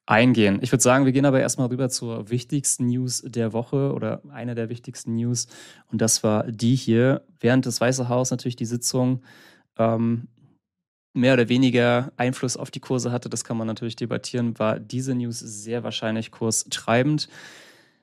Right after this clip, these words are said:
Es ist das erste handfeste Kryptoregelwerk der S E C unter diesem Mann hier, Paul Atkins, dem S-E-C-Chef. Regulation Crypto Assets nennt er das Ganze. Ähm, vielen und vielleicht auch mir fehlte es tatsächlich irgendwie auch an Worten, um korrekt auszudrücken, was hier eigentlich vorgeschlagen wird.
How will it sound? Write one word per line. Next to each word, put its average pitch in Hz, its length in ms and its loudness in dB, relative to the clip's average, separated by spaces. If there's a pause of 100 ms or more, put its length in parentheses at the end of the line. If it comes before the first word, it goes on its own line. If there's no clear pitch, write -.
Es 127 160 -2
ist - 440 2
das 147 140 4
erste 147 560 2
handfeste 139 520 0
Kryptoregelwerk 120 1000 -2
der - 180 -4
S - 140 -2
E 123 40 -2
C 123 300 -2
unter 135 540 2
diesem 123 180 -4
Mann 117 180 0
hier, 120 220 0
Paul 113 260 -2
Atkins, 131 460 -4
dem - 140 -8
S-E-C-Chef. 120 840 -4 (300)
Regulation 123 640 -2
Crypto - 380 -8
Assets 120 400 -6
nennt 120 180 -2
er 120 60 -6
das 117 200 -4
Ganze. 123 460 -2 (500)
Ähm, 110 460 2 (100)
vielen 147 580 4
und 120 300 -4
vielleicht - 380 0
auch - 140 -8
mir 131 360 4
fehlte 139 420 0
es - 540 0
tatsächlich 131 560 -6
irgendwie 135 220 -6
auch 117 160 0
an 110 220 0
Worten, 123 320 2
um 123 120 2
korrekt - 480 -6
auszudrücken, 127 640 -4
was 123 160 -4
hier 123 140 -6
eigentlich 120 400 -4
vorgeschlagen 117 640 -4
wird. 131 180 -8